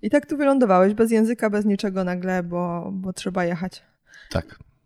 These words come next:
Speaker 1: Jak się odnalazłeś w tym wszystkim?
Speaker 2: Nie odnalazłem się. To,
Speaker 1: W ogóle?
Speaker 2: to było najgorsze przeżycie, jakie kiedykolwiek miało miejsce w moim życiu,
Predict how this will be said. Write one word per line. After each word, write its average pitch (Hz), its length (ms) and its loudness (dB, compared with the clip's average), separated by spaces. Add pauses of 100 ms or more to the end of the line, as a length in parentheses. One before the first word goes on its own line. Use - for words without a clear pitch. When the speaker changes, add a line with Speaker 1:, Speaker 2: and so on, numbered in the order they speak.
Speaker 1:
Jak 196 240 0
się - 140 -4
odnalazłeś 185 580 -2
w - 40 -18
tym 196 120 -4
wszystkim? 202 380 -4 (260)
Speaker 2:
Nie 98 140 4
odnalazłem 87 400 2
się. - 140 -8 (640)
To, 87 200 0
Speaker 1:
W 90 40 2
ogóle? 92 280 2 (360)
Speaker 2:
to 92 120 0
było 90 220 2
najgorsze 95 400 2
przeżycie, 95 440 -2
jakie 92 380 0 (160)
kiedykolwiek 92 760 0
miało 92 220 2
miejsce 95 280 0
w 85 40 -4
moim 90 200 0
życiu, 113 360 -2